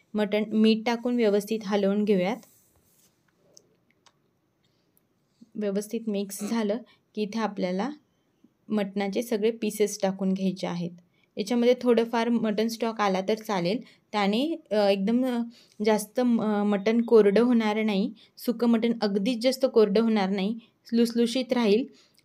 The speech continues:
जर तुम्हाला अजून हा मसाला ड्राय वाटत असेल तर तुम्ही याच्यामध्ये थोड्याशा प्रमाणामध्ये पाणी टाकून अजून शिजवून घेऊ शकतात.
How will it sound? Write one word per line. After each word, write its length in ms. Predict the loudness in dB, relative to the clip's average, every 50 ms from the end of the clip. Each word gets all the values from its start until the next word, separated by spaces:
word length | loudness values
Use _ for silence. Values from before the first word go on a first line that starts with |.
| -4
जर 80 | -2 0 0
तुम्हाला 320 | 2 2 2 2 2 2 0 2 0
अजून 260 | 0 2 2 2 2
हा 200 | 2 0 0 2
मसाला 360 | 2 2 0 0 0 0 0
ड्राय 340 | 0 2 2 4 4 4 4
वाटत 320 | 2 0 -2 -4 -2 -2
असेल 340 | -2 -4 -2 -4 -4 -2 -2
तर 40 | -4 -2
तुम्ही 200 | 0 -2 0 0
याच्यामध्ये 420 | 0 -2 -2 -2 -2 -2 0 -2 -2 -4
थोड्याशा 480 | -2 0 0 2 2 0 -2 -2 -4 -4
प्रमाणामध्ये 760 | -4 -2 -2 -2 -2 -2 -2 -2 -2 -2 0 0 0 0 0 -2 -6 -18 -20 -20 _ _
पाणी 260 | -2 0 0 2 0 0
टाकून 440 | -2 -4 -6 -4 -4 -6 -4 -2
अजून 280 | -2 0 0 2 0 0
शिजवून 440 | 0 -2 -4 -2 0 0 2 2 2
घेऊ 220 | 2 2 2 2
शकतात. 380 | 2 0 -2 -6 -6 -6 -6